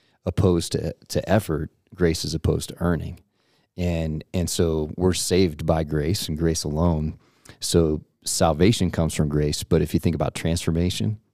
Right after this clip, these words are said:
or the Bible or the, uh, you know, religious word we would use, sanctification,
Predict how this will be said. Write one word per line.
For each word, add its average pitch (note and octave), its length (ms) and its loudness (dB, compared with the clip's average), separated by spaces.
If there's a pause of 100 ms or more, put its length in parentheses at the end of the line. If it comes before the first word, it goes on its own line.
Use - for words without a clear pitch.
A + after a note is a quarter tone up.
or E2+ 240 2
the D2+ 220 0 (420)
Bible E2+ 380 2
or E2 160 2
the, D2+ 280 -2
uh, D#2 180 -2 (180)
you F2+ 100 -2
know, D2+ 240 -2
religious F2 460 0
word F2+ 220 2
we F2+ 120 2
would E2 140 -2
use, E2+ 220 2
sanctification, F2 840 0